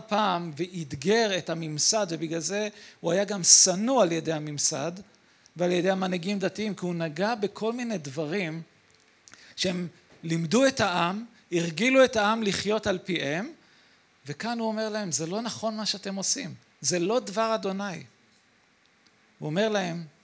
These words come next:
"הקשיבו אליי כולכם והבינו."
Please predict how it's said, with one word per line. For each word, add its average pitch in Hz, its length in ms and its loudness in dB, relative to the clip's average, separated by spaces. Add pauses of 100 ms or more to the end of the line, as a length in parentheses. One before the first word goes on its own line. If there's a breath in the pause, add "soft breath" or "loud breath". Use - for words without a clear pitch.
(200)
"הקשיבו 226 540 0
אליי 160 480 0 (100)
כולכם 170 560 -8
והבינו." 147 580 -4